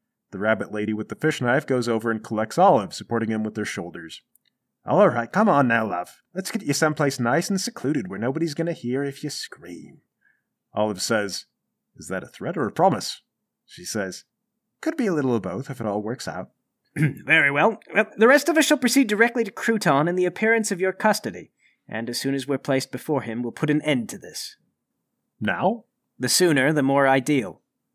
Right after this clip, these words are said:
Speaker 1: "All right, get in front of me." She surrounds you with her goons, then walks you into the cell block. She leads you down the stairs towards the ground floor. Your blockmates see you like this, and there's a lot of whispering.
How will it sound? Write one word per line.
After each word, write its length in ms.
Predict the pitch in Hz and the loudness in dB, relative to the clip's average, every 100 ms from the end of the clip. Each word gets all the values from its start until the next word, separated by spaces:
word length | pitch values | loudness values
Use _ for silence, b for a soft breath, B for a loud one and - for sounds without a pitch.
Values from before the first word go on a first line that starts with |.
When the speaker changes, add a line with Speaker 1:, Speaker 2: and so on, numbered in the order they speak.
| _ 101 | _ -4
Speaker 1:
"All 100 | 101 | 2
right, 300 | 127 117 - | 4 2 2
get 140 | 127 | -2
in 60 | 123 | 0
front 240 | 160 165 | 0 2
of 40 | 127 | 4
me." 220 | 113 117 _ _ _ _ _ | 2 -2 _ _ _ _ _
She 160 | - 190 | -2 0
surrounds 420 | 220 214 233 226 | 4 6 6 4
you 100 | 214 | 2
with 160 | 202 190 | 2 2
her 80 | |
goons, 520 | 147 143 135 120 131 127 | 0 0 2 2 -2 -2
then 180 | 123 | -2
walks 320 | 123 131 131 131 | 2 2 2 0
you 100 | 127 | 0
into 140 | 120 | 0
the 80 | 107 | -4
cell 280 | - 110 101 | 0 0 0
block. 360 | 95 78 - _ _ | -4 -6 -10 _ _
She 200 | - - | -10 -4
leads 220 | 127 143 | 0 0
you 40 | 135 | 2
down 200 | 143 135 | 0 2
the 60 | |
stairs 380 | 120 - 120 127 | -2 0 0 0
towards 260 | - 123 - | -2 -6 -4
the 60 | |
ground 320 | 110 110 107 101 | -4 -2 -2 -4
floor. 420 | 123 101 82 - _ b b b b | -4 -4 -6 -12 _ b b b b
Your 100 | 139 | -2
blockmates 560 | 190 220 214 185 165 - | 4 6 6 0 -2 -2
see 120 | 185 | 0
you 120 | 165 | 2
like 240 | 143 120 | 2 0
this, 260 | - 120 - | 0 -2 -2
and 100 | 123 | -4
there's 120 | 117 | -2
a 60 | 120 | 0
lot 200 | 120 110 | 2 2
of 60 | |
whispering. 460 | 101 107 - 76 73 | 0 -4 -6 -12 -14